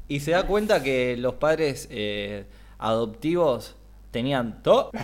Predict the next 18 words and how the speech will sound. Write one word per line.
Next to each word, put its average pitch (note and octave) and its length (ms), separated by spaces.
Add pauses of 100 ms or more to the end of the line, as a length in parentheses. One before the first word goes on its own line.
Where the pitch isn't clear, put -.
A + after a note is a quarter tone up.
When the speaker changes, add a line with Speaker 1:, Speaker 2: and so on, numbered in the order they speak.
(960)
Speaker 2:
Es F#3+ 140
como A#3+ 220
que F#3+ 100
la G3+ 80
distancia A3+ 400
le G3 140
permite, F#3 800
claro, F#3+ 260
le E3 100
permite F#3 360
darse D#4 280
cuenta A3 340
de, D#3 280 (400)
de D#3+ 100
ciertas A3 460
conductas, F3 600
ciertos G3+ 400
patrones F#3+ 640